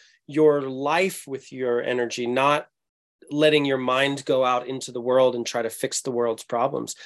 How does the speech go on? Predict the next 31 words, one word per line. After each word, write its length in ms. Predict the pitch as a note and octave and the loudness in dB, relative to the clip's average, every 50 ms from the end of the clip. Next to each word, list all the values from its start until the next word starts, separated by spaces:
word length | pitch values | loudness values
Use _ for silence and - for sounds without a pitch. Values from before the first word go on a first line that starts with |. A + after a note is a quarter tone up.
| - - | -14 -2
'Cause 140 | - D#3+ F#3 | 2 4 4
I 80 | G#3 | 6
got 240 | A3+ A3+ G3+ F#3 - | 6 6 4 2 0
caught 240 | - - D#3 D3 C#3 | -2 0 2 4 4
up 180 | D3 F3 - C3 | 4 2 2 -2
on 120 | A2+ A2+ | -4 -2
that 180 | A2+ A#2 - - | -4 -6 -8 -8
path 300 | - A#2 A2 A2 - - | -10 -10 -10 -10 -12 -10
for 160 | - A#2+ A#2 | -6 -4 -4
a 60 | A#2 | -2
long 240 | A#2+ A#2 A#2+ A#2 A2+ | -2 -2 -2 -4 -6
time, 440 | - - C3+ D3+ D#3+ - A2+ A#2 - _ _ _ - | -6 -6 -4 -4 -4 -4 -8 -10 -14 _ _ _ -10
you 120 | C3 B2+ | -8 -6
know, 300 | A#2+ A#2+ A#2+ B2+ C3+ C#3 - - - _ _ _ _ _ _ _ _ _ - | -4 -2 0 -2 -2 -4 -8 -16 -20 _ _ _ _ _ _ _ _ _ 2
thinking 300 | E3 D3+ - D3+ C#3+ C#3+ | 2 2 4 4 2 4
about 240 | C#3 C#3 C3 C3 C3+ | 6 6 6 6 6
all 180 | C3+ C#3 C#3 | 6 6 4
the 180 | C#3 C#3+ D3 C#3+ | 2 2 2 2
ills 320 | D3 C#3+ D3 D3+ C#3+ - D#3 | 4 4 4 4 4 2 0
in 80 | C#3+ C3+ | 0 0
the 60 | C3+ | 0
world 360 | B2+ C3+ C3+ C#3 C#3 C3+ C3+ | 2 2 4 6 4 4 4
and 80 | B2+ A#2 | 2 -2
how 240 | A#2+ - D3+ C#3 C#3 | -2 -2 0 2 4
I, 180 | C#3 C3+ C#3 - | 4 2 0 -2
how 180 | - - C#3+ D3 | -4 -4 -2 -2
we 120 | D3 D3+ | -2 -2
could 160 | - D3+ C#3+ | -4 -6 -10
fix 320 | - - D#3+ D3 - - - | -6 -4 -4 -4 -2 -2 0
them. 360 | - D3 C#3 C#3 C#3 C#3 C#3 | 2 2 4 4 4 4 2
And 200 | C3+ B2+ B2 - | 2 0 -2 -6